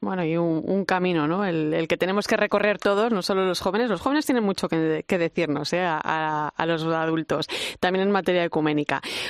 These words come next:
Un camino que hay que recorrer, que es ese ecumenismo. Rafael Vázquez, director del Secretariado de la Subcomisión Episcopal para Relaciones Interconfesionales y Diálogo Interreligioso.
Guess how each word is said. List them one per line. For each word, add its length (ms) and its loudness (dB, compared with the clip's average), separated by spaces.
Un 160 2
camino 840 4
que 80 2
hay 60 2
que 100 2
recorrer, 440 0
que 80 -2
es 120 -4
ese 720 0
ecumenismo. 600 0
Rafael 300 0
Vázquez, 340 0
director 380 0
del 280 2
Secretariado 580 2
de 80 4
la 160 2
Subcomisión 560 0
Episcopal 500 0
para 160 2
Relaciones 460 -2
Interconfesionales 920 -2
y 140 -2
Diálogo 340 0
Interreligioso. 800 0